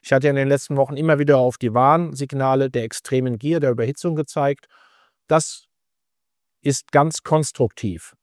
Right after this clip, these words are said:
Die Bewertung unverändert bleibt dabei unserer Meinung nach. Viele Aktien in Indizes sind historisch teuer bewertet und daher sind wir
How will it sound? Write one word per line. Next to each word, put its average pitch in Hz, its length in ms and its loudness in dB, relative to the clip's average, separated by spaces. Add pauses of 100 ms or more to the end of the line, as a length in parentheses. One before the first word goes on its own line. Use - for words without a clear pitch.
(140)
Die 117 60 -4
Bewertung 139 500 4
unverändert 143 760 0
bleibt 139 220 0
dabei 139 300 0
unserer 135 260 0
Meinung 131 280 -2
nach. 131 260 -4 (400)
Viele 185 320 4
Aktien 151 320 -2
in 135 180 -2
Indizes 175 800 0
sind 135 180 -4
historisch 160 680 0
teuer 147 340 4
bewertet 131 760 -2 (320)
und 117 140 -8
daher 127 400 4
sind 131 260 -4
wir 127 320 2